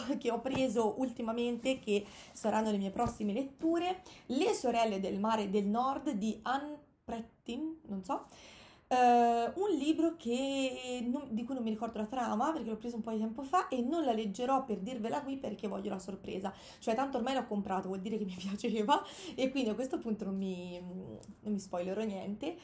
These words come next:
Però guardate che copertina, bellissima, stupenda. Queste proprio, sono proprio le copertine che piacciono a me, e quindi l'ho preso. E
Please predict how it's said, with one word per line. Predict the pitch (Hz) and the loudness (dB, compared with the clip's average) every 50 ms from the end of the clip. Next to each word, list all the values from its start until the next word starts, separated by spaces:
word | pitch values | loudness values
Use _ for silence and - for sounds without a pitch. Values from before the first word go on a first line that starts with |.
| - - - | -18 -20 -8
Però | - 226 196 | -4 -2 -2
guardate | 185 - - - 190 185 | 0 -2 -2 -4 -6 -6
che | - 196 | -8 -10
copertina, | - - - - 185 185 - - - - - 170 185 226 - 339 - - _ _ _ _ | -10 -10 -8 -8 -8 -8 -10 -12 -12 -10 -8 -6 -6 -6 -8 -10 -14 -20 _ _ _ _
bellissima, | - - - - - - - - - - - - - - - _ | -16 -14 -14 -14 -14 -14 -14 -14 -14 -12 -12 -14 -14 -16 -20 _
stupenda. | - - - 208 - - - - 214 226 214 233 247 247 - _ _ _ _ _ | -20 -20 -18 -14 -12 -10 -10 -10 -10 -10 -10 -10 -12 -14 -18 _ _ _ _ _
Queste | _ - - - 208 | _ -10 -8 -8 -6
proprio, | - 202 196 - | -6 -8 -8 -6
sono | - 226 220 | -6 -4 -4
proprio | 247 240 269 269 | -4 -4 -4 -4
le | 262 | -4
copertine | 240 220 220 214 214 - 220 220 220 | -4 -4 -4 -4 -4 -4 -4 -4 -2
che | 220 | -4
piacciono | 214 214 208 196 - - 214 226 | -4 -6 -6 -8 -8 -6 -6 -6
a | |
me, | 254 320 440 - - - - - - - - - - | -4 -6 -8 -10 -12 -20 -20 -20 -20 -20 -20 -8 -6
e | - 214 - | -6 -6 -4
quindi | - 220 202 202 190 196 190 185 | -4 -4 -2 -2 -2 -2 -4 -2
l'ho | 190 202 208 | -2 -2 -2
preso. | - 294 311 339 320 349 480 523 - - | 0 0 0 2 4 4 2 2 0 0
E | - 262 277 302 - - | 2 4 4 4 4 2